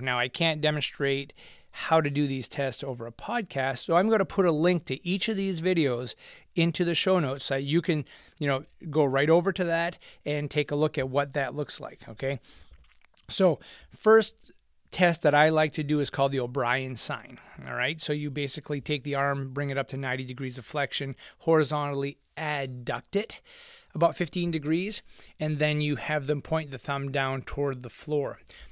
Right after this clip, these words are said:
You give them a little bit of resistance on the top of the arm, and they have to resist that. Now,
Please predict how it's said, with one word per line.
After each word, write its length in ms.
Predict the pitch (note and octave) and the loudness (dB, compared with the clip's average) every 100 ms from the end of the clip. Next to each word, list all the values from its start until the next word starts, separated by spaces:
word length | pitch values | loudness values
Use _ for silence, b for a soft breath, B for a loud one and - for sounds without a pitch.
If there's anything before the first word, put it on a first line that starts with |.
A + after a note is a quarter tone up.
| - | -12
You 160 | C#3+ C#3 | -8 -8
give 300 | C3 D#3+ D3+ | -2 -2 2
them 140 | E3 | 2
a 40 | D#3 | 4
little 200 | D#3+ D#3+ | 4 4
bit 120 | D#3+ | 4
of 80 | E3 | 2
resistance 540 | C#3+ F3 E3+ C3+ B2 | 2 0 -2 -6 -4
on 120 | C3+ | -6
the 100 | A#2 | -6
top 360 | - - D3 D3 | -10 -6 -2 0
of 140 | E3+ | 0
the 140 | D3 D#3 | 2 2
arm, 200 | E3 D#3 | 2 0
and 80 | |
they 100 | C#3+ | -2
have 200 | C3+ C#3 | -2 -4
to 80 | - | -2
resist 380 | C#3 C3 D3+ - | -4 -4 -6 -6
that. 260 | B2 A#2 C3 | -8 -8 -8
Now, 220 | B2 | -8